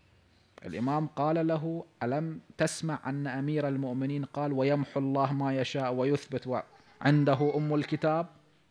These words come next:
إن الله سبحانه وتعالى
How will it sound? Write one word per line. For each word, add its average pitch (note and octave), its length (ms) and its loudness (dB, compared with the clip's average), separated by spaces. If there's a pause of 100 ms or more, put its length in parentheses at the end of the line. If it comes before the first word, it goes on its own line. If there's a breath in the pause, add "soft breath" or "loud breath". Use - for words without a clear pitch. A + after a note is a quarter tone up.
(680 soft breath)
إن C#3+ 160 2
الله E3 380 6
سبحانه D3+ 580 2
وتعالى D3+ 880 2